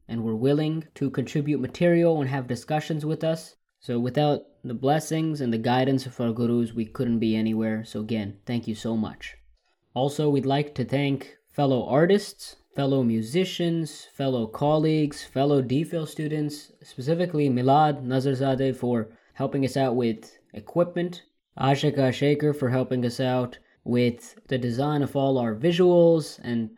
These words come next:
our logo and some of our promotional material, the leadership committee at the Oxford South Asian Art Society, and specifically,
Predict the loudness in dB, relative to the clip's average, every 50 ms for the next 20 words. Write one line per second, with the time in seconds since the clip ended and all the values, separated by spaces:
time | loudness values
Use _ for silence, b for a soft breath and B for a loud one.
0 | _ -8 -6 -4 -2 2 2 4 4 4 4 4 2 4 4 4 4 2 2 0
1 | 0 -2 -2 -2 -2 -4 -6 -4 -2 0 0 2 0 0 0 0 0 0 0 0
2 | 0 0 0 0 -2 -2 -4 -8 -14 _ _ _ _ -4 -2 0 2 2 2 2
3 | 2 0 -2 -2 0 0 0 2 2 2 2 2 2 2 2 0 0 -2 -4 -6
4 | -4 -2 0 0 -2 -4 -6 -6 -4 -4 -4 -2 -2 -2 -2 -2 -2 -2 -2 -2
5 | -2 -4 -4 -4 -6 -6 -4 -4 -4 -4 -6 -8 -6 -4 -4 -4 -2 -2 -4 -4
6 | -6 -6 -10 _ _ _ _ _ -14 -14 -14 -14 -14 -14 0 2 2 2 4 2
7 | 0 0 -2 -4 -4 -4 -4 -6